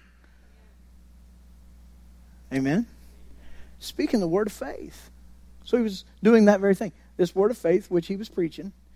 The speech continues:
it created faith. It caused faith to be stimulated in this man who heard, who was a cripple. Amen? And perceiving that he had faith to be healed.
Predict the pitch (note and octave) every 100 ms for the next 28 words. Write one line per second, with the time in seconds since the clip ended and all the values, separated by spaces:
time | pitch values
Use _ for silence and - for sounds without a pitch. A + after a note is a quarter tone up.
0 | - - - - G3+ A3 G#3 G3 E3+ -
1 | C#4+ F3+ C#3 - - G#3 E3+ - D4 C#4+
2 | F3 F#3+ F#3 - A#3 G#3+ G3 G3 F#3 F#3
3 | F#3 A3+ B3+ G3 F3+ E3 _ _ G#3+ F3+
4 | A#3+ G3 D#3 G3+ F#3 F#3 D4+ D#4+ C#3 -
5 | - - - - - - - - - -
6 | - F#3 G#3+ C#4+ B3+ - - - - -
7 | - - - - B3+ A#3 A#3 G3 - F4+
8 | F4+ G#3+ G#3 G#3 F#3 C4+ G#3+ A3 F3 B3+
9 | B3+ - A3 A3+ G3+ C4+ E3+